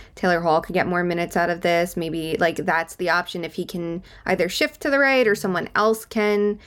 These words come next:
shift to the right and he can play the left. Like, that's one option for them, but, you know, that's gonna take away from the third line scoring depth that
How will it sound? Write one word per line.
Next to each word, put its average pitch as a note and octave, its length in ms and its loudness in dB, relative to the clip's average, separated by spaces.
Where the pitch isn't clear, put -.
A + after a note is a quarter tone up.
shift - 300 -2
to A3+ 80 -2
the G#3+ 80 4
right G3 160 4
and F#3+ 60 -2
he G3 100 -2
can G3 160 0
play G3 120 2
the F#3 80 0
left. F#3 300 2
Like, E3 220 -2
that's C#4+ 240 -2
one F3+ 280 0
option F3+ 400 0
for F3 120 -4
them, E3 280 0
but, D#3+ 380 0
you G#3+ 120 4
know, F#3 120 4
that's F#3 180 0
gonna F#3+ 180 -2
take F#3+ 220 -2
away F3+ 220 4
from F3 460 -2
the F3 100 -4
third F3 240 0
line E3 180 -2
scoring F3+ 320 -2
depth E3 280 0
that D#3 280 0